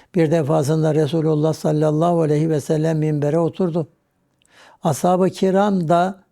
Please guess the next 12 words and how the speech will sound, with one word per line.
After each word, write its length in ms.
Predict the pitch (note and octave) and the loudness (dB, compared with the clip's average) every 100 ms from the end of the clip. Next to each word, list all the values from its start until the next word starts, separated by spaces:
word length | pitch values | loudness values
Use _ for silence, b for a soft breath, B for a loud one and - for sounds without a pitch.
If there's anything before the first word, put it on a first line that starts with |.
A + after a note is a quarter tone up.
| _ _ _ - | _ _ _ -4
etrafına 560 | G3 F3+ E3 C#3+ E3 | 0 0 0 0 0
alınca 400 | D3+ D3+ D3 E3 | 0 -2 -2 -2
şöyle 360 | C#3+ D#3+ D#3 C#3+ | -2 -2 0 0
buyurdu: 460 | C#3+ C#3+ B2+ C#3+ - _ _ b b b b E3+ | 0 -2 -4 -8 -10 _ _ b b b b 0
"Benden 320 | F3+ F#3+ G#3+ | 2 2 0
sonra 340 | G#3 F#3+ F#3+ | 0 0 0
size 540 | F#3 G3+ F3+ G3+ A3+ b b b b | -2 -2 2 2 0 b b b b
dünya 360 | - F3+ F#3 A3 | 0 2 4 2
nimetlerinin 1000 | G3+ F3 D#3+ D#3+ E3 D#3+ D#3+ E3+ F3 - _ _ - | 2 2 0 0 -2 0 0 0 -2 -8 _ _ -2
ve 100 | F#3+ | 0
zinetlerinin 800 | D3+ E3 D#3+ D#3 E3 D#3+ D#3+ A3 | 2 0 2 0 0 0 0 0
açılmasından 960 | F#3+ D#3 F3 D3+ D3 D#3+ C#3+ C#3+ C3 | -2 -2 -2 0 -2 -2 -2 -2 -4